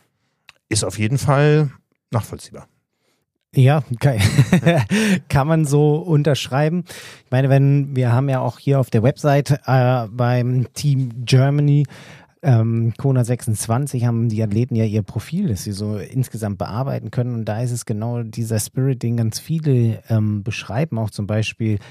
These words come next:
Speaker 2: Florian, Florian Deibel, der, ähm, auch aus der Altersklasse M vierzig bis vierundvierzig kommt, sagt halt auch, äh, Kona ist für mich mehr als ein Rennen. Jeder, der einmal auf der Insel war, versteht diesen einzigartigen Spirit, den man kaum in Worte fassen kann.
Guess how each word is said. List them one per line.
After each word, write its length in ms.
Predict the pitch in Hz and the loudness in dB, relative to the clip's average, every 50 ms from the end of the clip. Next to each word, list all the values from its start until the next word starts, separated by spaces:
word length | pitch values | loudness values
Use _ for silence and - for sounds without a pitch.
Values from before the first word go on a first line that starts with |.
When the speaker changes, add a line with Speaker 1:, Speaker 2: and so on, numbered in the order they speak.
| - - _ | -20 -20 _
Speaker 2:
Florian, 600 | _ - - 117 123 131 123 123 117 110 110 - - | _ -8 -2 0 0 2 2 0 -2 -2 -2 -4 -8
Florian 540 | - - - 127 135 131 123 104 95 101 92 | -10 -4 -2 -2 0 0 0 0 0 -2 -2
Deibel, 400 | 90 90 110 131 139 143 139 123 | -2 0 0 0 0 0 0 0
der, 340 | 113 110 110 110 92 - | 0 0 0 0 -2 -4
ähm, 200 | - 101 101 104 | -6 -6 -6 -6
auch 240 | - - 135 135 123 | -4 -2 -2 -2 -2
aus 200 | 113 117 107 - | -2 -4 -4 -2
der 140 | - 117 80 | -4 -2 0
Altersklasse 580 | 101 127 127 127 110 - - 113 107 - - - | 0 2 2 0 -2 -2 -2 -2 -2 -2 -2 -2
M 140 | 104 117 | -2 -2
vierzig 380 | 113 - - 127 - - 110 - | -2 -2 -4 -4 -4 -4 -8 -4
bis 120 | - 107 | -4 -6
vierundvierzig 500 | - - 147 151 143 - 143 131 - 123 | -2 0 -2 0 0 0 -2 -4 -4 -8
kommt, 280 | - - 131 131 131 123 | -2 -2 -2 -2 -2 -2
sagt 240 | - 120 123 - - | -2 -2 -2 0 0
halt 180 | 120 120 113 | 0 0 0
auch, 220 | - 123 147 143 123 | 0 -2 -2 -2 -2
äh, 240 | 117 113 131 127 113 | -2 0 0 0 0
Kona 320 | - - 135 143 143 131 | 0 -2 0 0 2 0
ist 80 | 120 - | 0 0
für 140 | - 123 | -2 -2
mich 180 | 117 139 131 - | -2 -2 -2 0
mehr 160 | 127 131 135 | 0 0 0
als 160 | 117 113 - | 0 0 -2
ein 140 | - 110 107 | -2 -4 -2
Rennen. 360 | 98 120 143 151 139 135 151 | 0 -2 -2 -2 -2 -4 -2
Jeder, 220 | 120 120 127 143 131 | 0 2 2 2 2
der 160 | 117 113 - | 0 0 -2
einmal 240 | 117 139 147 143 127 | -2 -2 -2 -2 -4
auf 100 | 123 - | -4 -4
der 120 | - 110 | -2 -2
Insel 260 | 113 143 143 131 123 | 0 2 2 2 2
war, 160 | 117 123 117 113 - - - - _ | 2 2 0 0 -4 -10 -20 -20 _
versteht 440 | - - 110 - - 123 117 117 120 | -4 -4 -4 -2 -2 -4 -4 -2 -4
diesen 260 | 117 104 110 104 - | -4 -4 -6 -6 -4
einzigartigen 760 | 101 120 143 147 - 135 - - 110 117 123 - 113 107 107 | -2 -2 0 0 -2 -6 -6 -2 -2 -2 -2 -2 -2 -6 -6
Spirit, 440 | - - - 117 117 123 120 117 - | -6 -6 -4 -4 -2 -2 -4 -4 -6
den 120 | 104 101 104 | -6 -4 -4
man 160 | 101 98 - | -4 -4 -6
kaum 260 | - - 101 117 113 | -6 -4 -4 -4 -6
in 160 | 90 101 87 | -6 -8 -8
Worte 240 | 90 107 117 - 107 | -6 -8 -6 -6 -8
fassen 320 | - - 80 - - 85 | -10 -10 -12 -10 -10 -10
kann. 260 | 80 - 98 98 127 | -8 -6 -6 -6 -6